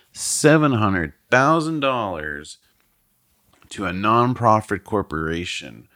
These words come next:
which was supposed to teach minority youth how to make T-shirts.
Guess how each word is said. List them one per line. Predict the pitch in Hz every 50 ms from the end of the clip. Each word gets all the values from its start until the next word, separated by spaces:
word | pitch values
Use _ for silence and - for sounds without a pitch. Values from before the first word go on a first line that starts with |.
| _ _ _ _
which | 90 98 98 - -
was | 95 87 -
supposed | - - 92 - _ - - 135 123 120 135 135 123 - -
to | - 123
teach | - - - - 104 101 98 - - -
minority | 95 76 76 82 85 90 90 87 90 95 90 85
youth | 80 78 69 80 80 78 78 80 - -
how | - 87 76
to | 73 78
make | 80 78 73 76 - -
T-shirts. | - - 73 71 - - - - - _ _ - - -